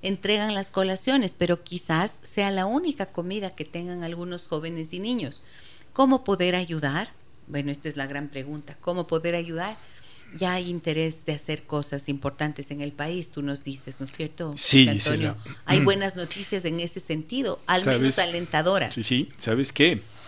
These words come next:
Speaker 2: Eh, a veces, eh, yo creo que hasta de los, de las circunstancias más difíciles en la vida,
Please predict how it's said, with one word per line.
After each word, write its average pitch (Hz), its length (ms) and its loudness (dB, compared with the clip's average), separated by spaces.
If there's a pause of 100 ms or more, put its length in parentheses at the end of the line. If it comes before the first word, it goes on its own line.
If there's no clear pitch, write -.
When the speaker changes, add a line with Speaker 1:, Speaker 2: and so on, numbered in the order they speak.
(460)
Speaker 2:
Eh, 113 260 4 (120)
a 107 80 2
veces, 117 720 6
eh, 107 240 0 (640)
yo 107 100 -4
creo 120 140 -2
que 147 80 2
hasta 120 260 2
de 104 140 0
los, 95 440 -6
de 104 120 -6
las 104 100 -8
circunstancias 117 640 -2
más 131 180 2
difíciles 123 600 0
en 98 100 -6
la 98 80 -6
vida, 107 260 0